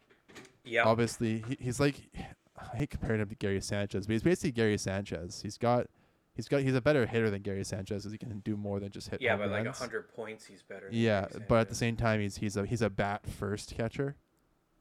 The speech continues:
Speaker 2: big time.
Speaker 1: Yeah.
Speaker 2: And I think he always will be just because of the, the body composition.
Speaker 1: He's
Speaker 2: Um,
Speaker 1: cool. <laughs> He's cooled off quite a bit, and that concerns me
Speaker 2: the
Speaker 1: a
Speaker 2: whole
Speaker 1: lot.
Speaker 2: team has, though. Like, I mean, Vladdy's hit
Speaker 1: Okay,
Speaker 2: streak
Speaker 1: yeah,
Speaker 2: came to an end
Speaker 1: yeah.
Speaker 2: today, um,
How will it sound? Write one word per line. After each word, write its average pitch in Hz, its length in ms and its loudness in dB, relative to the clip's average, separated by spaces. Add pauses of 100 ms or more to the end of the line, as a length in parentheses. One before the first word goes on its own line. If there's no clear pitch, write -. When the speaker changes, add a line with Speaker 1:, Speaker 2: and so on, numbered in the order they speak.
(300)
Speaker 2:
big - 220 0
time. 120 240 8
Speaker 1:
Yeah. 117 380 6 (260)
Speaker 2:
And 107 80 2
I 107 60 4
think 123 180 2
he 110 140 4
always 110 280 6
will 95 180 0
be 107 160 2
just 104 180 -6
because 98 280 -4
of 95 180 -8
the, 98 160 -2 (380)
the 101 80 -8
body 95 320 -6
composition. 104 680 -6 (800)
Speaker 1:
He's 160 200 -2
Speaker 2:
Um, - 60 -14
Speaker 1:
cool. 220 220 -2 (220)
<laughs> - 580 2
He's 180 240 -2
cooled 214 360 2
off 139 280 4
quite 123 240 2
a 110 60 2
bit, 113 300 0
and 123 120 -8
that 147 180 2
concerns 127 580 -4
me 123 60 -6
Speaker 2:
the 185 60 2
Speaker 1:
a 175 40 6
Speaker 2:
whole 214 120 8
Speaker 1:
lot. 208 100 4
Speaker 2:
team 214 220 2
has, 160 300 4
though. 107 260 6
Like, 104 180 6
I 117 60 2
mean, 120 280 0 (140)
Vladdy's 131 320 6
hit 160 100 8
Speaker 1:
Okay, 196 140 8
Speaker 2:
streak 196 140 10
Speaker 1:
yeah, 104 140 2
Speaker 2:
came 214 80 0
to - 100 2
an 104 80 4
end 104 180 0
Speaker 1:
yeah. 104 60 -2
Speaker 2:
today, 101 420 2 (580)
um, 98 440 -4